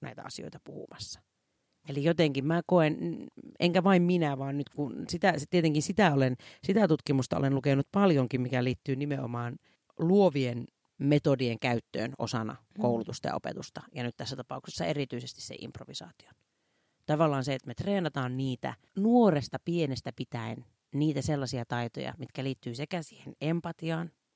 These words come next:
Speaker 1: minkä mainitsin, mikä on äärimmäisen tärkeä, niin kuin koko, koko tämän, koko maapallomme tulevaisuuden kannalta. <laughs> Niin tavallaan niitä empatiaan liittyviä taitoja, ja sit nimenomaan si-, ja siihen hyväksymään,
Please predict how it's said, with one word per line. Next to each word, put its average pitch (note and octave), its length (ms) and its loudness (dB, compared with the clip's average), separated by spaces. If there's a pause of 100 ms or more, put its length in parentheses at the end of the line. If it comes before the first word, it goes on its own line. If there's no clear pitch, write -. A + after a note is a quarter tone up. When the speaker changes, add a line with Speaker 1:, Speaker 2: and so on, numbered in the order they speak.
Speaker 1:
minkä C3 220 -8
mainitsin, C#3 320 -6
mikä B2+ 180 -8
on A#2+ 60 -8 (260)
äärimmäisen D3 840 -2
tärkeä, - 480 -18 (400)
niin C3 120 -8
kuin C#3+ 120 -8
koko, D#3+ 280 2 (100)
koko D#3+ 240 2
tämän, C#3 300 0 (280)
koko E3 240 2
maapallomme C#3 600 2
tulevaisuuden C3 640 -2
kannalta. - 400 -14
<laughs> - 100 -18 (680)
Niin D3+ 120 -2
tavallaan E3 360 2
niitä D3+ 160 -4
empatiaan F3 540 -2
liittyviä C3 380 -8
taitoja, B2 500 -4
ja D3 100 0
sit E3+ 220 2
nimenomaan E3 600 2
si-, C#3+ 220 -2
ja C3 100 -6
siihen A#2+ 260 -6
hyväksymään, E3 580 -2